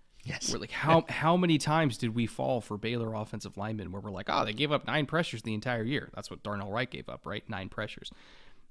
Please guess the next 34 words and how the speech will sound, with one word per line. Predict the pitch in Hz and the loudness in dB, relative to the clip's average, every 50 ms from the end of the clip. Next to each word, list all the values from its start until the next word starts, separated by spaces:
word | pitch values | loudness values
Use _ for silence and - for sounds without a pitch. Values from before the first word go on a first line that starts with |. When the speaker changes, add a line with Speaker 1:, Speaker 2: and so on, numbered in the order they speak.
| - - | -4 0
Speaker 2:
And | 135 127 | 4 4
then | 131 127 123 | 6 6 6
they | 120 | 6
go | 127 127 | 8 6
to | 120 | 6
the | 113 117 | 6 6
N | 113 107 | 4 2
F | 104 - 180 | 2 2 2
L | 202 196 139 | 4 4 4
and, | 120 113 | 4 4
like, | 107 104 101 98 - - - - | 2 0 -2 -4 -8 -8 -2 0
they're | 117 110 107 113 - | 0 0 0 0 0
in | 131 117 110 | 0 0 0
a | |
system | 107 - - 160 - - 113 | 0 0 -2 -2 0 0 -2
that | 104 104 | -2 0
has | 113 117 104 - - | -2 -4 -4 -4 -8
nothing | 107 101 104 110 123 135 143 165 185 170 147 - 151 127 | -8 -4 0 2 4 6 8 10 10 10 10 8 8 6
to | 117 113 | 6 6
do | 113 135 127 | 6 6 6
with | 120 107 113 | 6 4 2
what | 117 110 | 0 0
they | 107 110 | 2 0
did | 101 117 107 | 0 0 -2
at | 98 - | -2 0
Baylor. | - 127 139 120 98 - - - - - - - - - - - - - - _ _ _ - | 0 0 0 0 -2 -4 -8 -12 -14 -20 -20 -20 -20 -20 -20 -20 -20 -20 -20 _ _ _ -8
And | 117 104 | -8 -8
so | - 123 | -6 -8
I | |
was | 120 117 - | -8 -8 -8
like, | 104 - - | -10 -10 -6
"I, | - - 175 180 - - - - | -4 -4 -4 -4 -4 -8 -10 -6
I | - - 135 | -4 -2 -2
don't, | 131 - 139 131 131 135 127 | 0 0 0 0 0 0 -2